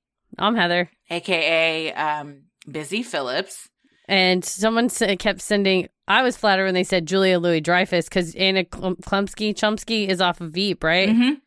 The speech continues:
Speaker 2: She's also
Speaker 1: They were
Speaker 2: from
Speaker 1: like,
Speaker 2: My Girl.
Speaker 1: Okay,
Speaker 2: Back
Speaker 1: yes,
Speaker 2: in,
Speaker 1: she's the
Speaker 2: she
Speaker 1: co-,
Speaker 2: started
Speaker 1: okay.
Speaker 2: as a child.
Speaker 1: Yeah, someone said Tina Fey and Amy Poehler, Anna Ch-, Chlumsky, and Julia
Speaker 2: Is it
Speaker 1: Louis-Dreyfus. I
Speaker 2: Klums-,
Speaker 1: was like,
Speaker 2: it's like C H U M L S K Y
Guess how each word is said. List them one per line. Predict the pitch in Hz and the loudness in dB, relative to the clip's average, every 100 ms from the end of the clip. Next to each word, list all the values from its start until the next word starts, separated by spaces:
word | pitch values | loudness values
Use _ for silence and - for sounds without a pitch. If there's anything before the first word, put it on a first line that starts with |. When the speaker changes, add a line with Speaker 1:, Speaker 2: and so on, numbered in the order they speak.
| _ - | _ -8
Speaker 2:
She's | - 226 | -2 2
also | 220 226 | 2 4
Speaker 1:
They | 220 | 6
were | 233 | 6
Speaker 2:
from | 226 | 6
Speaker 1:
like, | 220 | 4
Speaker 2:
My | 180 180 | 4 2
Girl. | 165 165 190 214 _ _ _ _ _ _ - | -2 -2 -2 -6 _ _ _ _ _ _ 0
Speaker 1:
Okay, | 294 - 359 | 2 2 4
Speaker 2:
Back | 392 - | 4 4
Speaker 1:
yes, | |
Speaker 2:
in, | 349 | 2
Speaker 1:
she's | - | 0
the | 311 | 0
Speaker 2:
she | - | 0
Speaker 1:
co-, | |
Speaker 2:
started | - 190 320 170 | 2 4 4 4
Speaker 1:
okay. | 359 | 2
Speaker 2:
as | 381 | 2
a | |
child. | - 175 160 190 220 _ _ _ - | 0 2 2 0 -4 _ _ _ -6
Speaker 1:
Yeah, | 220 247 | 2 2
someone | 247 262 254 262 | 2 0 0 0
said | 262 240 214 185 | 4 4 2 -2
Tina | - 220 233 | -4 0 2
Fey | 254 240 | 2 2
and | 247 | 4
Amy | 208 254 | 2 0
Poehler, | - 208 202 202 196 202 - | 2 2 4 4 4 2 0
Anna | 208 202 220 | 0 2 0
Ch-, | - _ _ | -4 _ _
Chlumsky, | - 214 208 220 - 226 220 196 | -6 0 0 0 -2 0 2 4
and | 202 190 190 180 196 | 4 4 2 -2 -8
Julia | 165 190 196 | -4 0 2
Speaker 2:
Is | 208 | 4
it | |
Speaker 1:
Louis-Dreyfus. | 233 262 208 180 196 | 4 2 2 2 2
I | |
Speaker 2:
Klums-, | 240 | 2
Speaker 1:
was | 208 | 2
like, | 196 196 | 0 0
Speaker 2:
it's | 226 | 0
like | 247 220 | -2 -2
C | - 277 294 | -2 2 2
H | 285 - | 0 -2
U | 202 202 | 0 2
M | 190 180 175 | 2 0 0
L | 160 165 | 0 0
S | 156 - | -4 -8
K | - | -12
Y | 147 113 | -10 -12